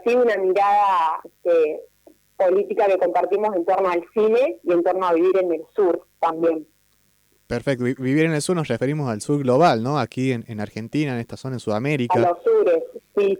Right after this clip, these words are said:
Speaker 1: sí, completamente.
Speaker 2: Y ustedes bien al sur, ahí en, en la Patagonia.
Speaker 1: <laughs> Sí, nosotros bastante bien al sur, sí. Eh, y en ese sentido, lo, o sea, también nos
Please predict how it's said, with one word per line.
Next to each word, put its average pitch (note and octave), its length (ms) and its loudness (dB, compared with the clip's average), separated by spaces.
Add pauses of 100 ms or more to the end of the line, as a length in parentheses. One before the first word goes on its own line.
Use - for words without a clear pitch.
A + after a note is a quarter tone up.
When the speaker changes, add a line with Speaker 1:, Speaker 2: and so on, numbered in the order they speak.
Speaker 1:
sí, F#3 200 0
completamente. F#3 880 0
Speaker 2:
Y C3+ 160 0
ustedes D#3 300 2
bien D#3 200 2
al B2 120 -2
sur, C#3 260 0
ahí G#2+ 340 -2
en, G2+ 300 -14
en G#2 80 -14
la G2 80 -12
Patagonia. G2+ 680 -2 (300)
Speaker 1:
<laughs> - 80 -14 (440)
Sí, - 260 -2 (640)
nosotros G3+ 480 0 (120)
bastante G#3+ 540 0
bien F#3 200 4
al E3 180 -4
sur, F3 320 0
sí. F#3+ 260 2 (300)
Eh, F3+ 260 2
y G3 80 2
en F#4+ 80 2
ese A#3 180 0
sentido, A#3 420 0 (100)
lo, A3 400 0
o F#3 120 -2
sea, F#3+ 140 2
también F#3 320 0
nos G3+ 140 2